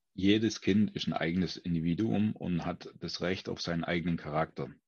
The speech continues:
Wie bilden wir solche Charakter? Das macht man über, äh, soziale Kontakte, über Begegnungen, über Gespräche. Und dazu haben die Kinder einfach mit der Mannschaft vor dem Training, während dem Training und nach dem Training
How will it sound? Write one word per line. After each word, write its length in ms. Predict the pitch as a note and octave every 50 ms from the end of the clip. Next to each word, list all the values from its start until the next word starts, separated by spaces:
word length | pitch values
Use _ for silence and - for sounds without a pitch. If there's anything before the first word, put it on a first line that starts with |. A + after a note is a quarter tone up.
| _ - - - - _
Wie 100 | - F#2+
bilden 340 | F2+ A2+ B2+ C#3 C#3+ B2+ G2+
wir 80 | F2+
solche 260 | - - F2+ D#2+ D2 D2
Charakter? 500 | - - D#2 D#2+ E2 F2 - _ G2+ G2
Das 220 | - F2+ F2 -
macht 260 | G2+ G2+ G2+ - -
man 140 | G2+ G2 F#2+
über, 380 | G2+ G#2 F#2+ G2 G#2 G2+ G2 - - - - - - - _ _
äh, 240 | - F2+ F2+ F2+ F#2
soziale 720 | F2+ - G2 - - - D#2 D#2 F2 F#2 F2+ F2+ F#2 F#2 - _ _ _ _ _
Kontakte, 580 | E2+ E2 - F2+ G#2+ - _ - G#2+ G2+ G2+
über 280 | A2+ - G2+ F2 E2+ E2+
Begegnungen, 880 | - - E2+ - - F#2+ A2 A2 - G2+ G2 F#2+ F#2+ F#2+ F#2+ F#2 G2 - - - - _ _
über 200 | - F#2 F#2 F#2
Gespräche. 760 | D2+ E2 D#2+ - - - - D2+ E2 - F#2 - G#2 F#2+ -
Und 140 | - F2 E2
dazu 440 | E2+ F2 F2 F#2 - - - F2+ E2+
haben 120 | F2 F2+
die 80 | D#2+ -
Kinder 360 | - - F#2+ F#2+ F2+ - -
einfach 440 | F#2+ F#2 E2+ - G2 F2+ - - - _ _ _ _ _ _ _ _
mit 180 | - F2+ A2 B2+
der 80 | C3 B2
Mannschaft 600 | B2 A#2+ A#2+ A#2+ A#2 B2 A#2 A#2+ - - - -
vor 300 | - - - - F#2 G#2
dem 140 | G#2+ G#2+ F#2+
Training, 500 | G2 - G2 G2+ G2 F#2+ F#2+ F#2+ F#2+ F#2+ -
während 340 | D#2 E2+ F#2 G#2 A2+ A2+
dem 120 | G#2 G2 F#2
Training 380 | - - G2 G2 G2+ G2 F#2
und 120 | - - E2+
nach 200 | E2 E2 F#2 G#2
dem 100 | A2 F#2+
Training 400 | - F2+ F2+ F2 F2+ E2+ E2